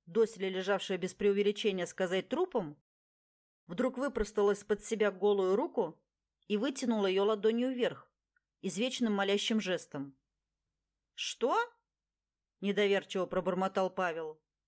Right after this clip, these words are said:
«Положительная реакция на слово «рассол»?» «Девушка, а вы уверены, что вы из Парижа?» Раздался стон.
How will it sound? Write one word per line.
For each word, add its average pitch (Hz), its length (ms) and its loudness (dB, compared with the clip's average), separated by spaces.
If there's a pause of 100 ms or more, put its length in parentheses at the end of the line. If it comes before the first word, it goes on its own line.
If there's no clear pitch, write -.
(540)
«Положительная 226 640 0
реакция 226 420 2
на 226 100 0
слово 220 320 2
«рассол»?» 339 540 2 (1120)
«Девушка, 202 520 -2
а 202 40 4
вы 214 140 6
уверены, 403 340 2
что - 180 -2
вы 226 100 4
из 196 100 -4
Парижа?» 170 560 -2 (1300)
Раздался 233 600 0
стон. 170 400 -2